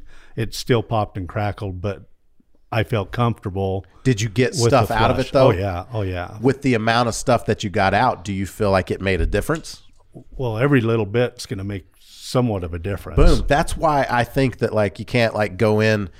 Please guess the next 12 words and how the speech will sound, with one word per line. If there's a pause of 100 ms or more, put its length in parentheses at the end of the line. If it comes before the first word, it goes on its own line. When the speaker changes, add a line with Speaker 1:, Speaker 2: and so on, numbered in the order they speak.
(260)
Speaker 2:
and
say, (100)
"Ah,
you've
never
done
this
before? (540)
Don't
worry
about
it."